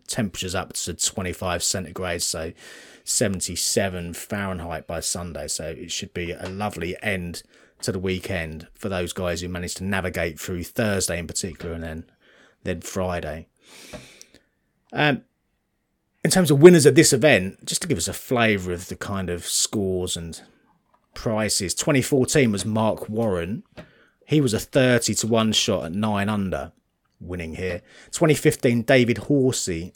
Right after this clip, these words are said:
eighty to one at thirteen under par. Twenty sixteen was Thomas Pieters at twelve to one. He shot seventeen under. Twenty seventeen was Julian Sury at sixty to one. He shot nineteen under.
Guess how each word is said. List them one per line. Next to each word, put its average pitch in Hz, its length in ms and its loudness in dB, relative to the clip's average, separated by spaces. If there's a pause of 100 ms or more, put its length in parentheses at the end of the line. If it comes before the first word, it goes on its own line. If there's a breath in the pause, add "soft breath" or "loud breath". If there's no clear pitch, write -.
(100)
eighty 101 320 -4
to - 140 -4
one 95 380 -4 (120)
at 95 200 -10 (100)
thirteen 113 1000 -2
under 87 240 -6
par. 90 340 -10 (1160 soft breath)
Twenty 151 220 6
sixteen 131 380 4
was 117 80 -2
Thomas 120 300 0
Pieters 135 420 0
at - 80 -4
twelve 117 320 0
to 110 100 -4
one. 113 220 -2
He 113 100 0
shot - 220 -2
seventeen 101 500 -2
under. 92 300 -6 (520 loud breath)
Twenty 143 300 2
seventeen 131 960 4
was 101 220 0
Julian 113 400 2
Sury 107 760 0 (260)
at 92 160 -8
sixty - 460 0
to 104 140 -4
one. 90 400 -2
He 101 160 -4
shot - 320 -4
nineteen 92 640 -6
under. 82 380 -12